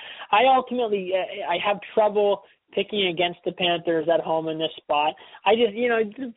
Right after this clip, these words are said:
the first half against Seattle was so convincing that, so they might not be that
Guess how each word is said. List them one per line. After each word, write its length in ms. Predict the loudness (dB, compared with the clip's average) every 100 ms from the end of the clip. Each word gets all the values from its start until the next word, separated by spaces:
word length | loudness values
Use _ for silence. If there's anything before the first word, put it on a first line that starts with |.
| -6
the 100 | -4
first 200 | -2 -2 0
half 220 | 0 0
against 240 | -4 -6 -2
Seattle 440 | 2 4 4 2
was 100 | 0 -6 0
so 140 | 0 0 -6
convincing 840 | -12 -6 -6 -6 -10 -10 -10 -16 _
that, 220 | 0 0 -4 -20 -20 -20 _
so 80 | 0
they 180 | 4 4
might 180 | 4 4
not 180 | 2
be 80 | 2
that 220 | 4 2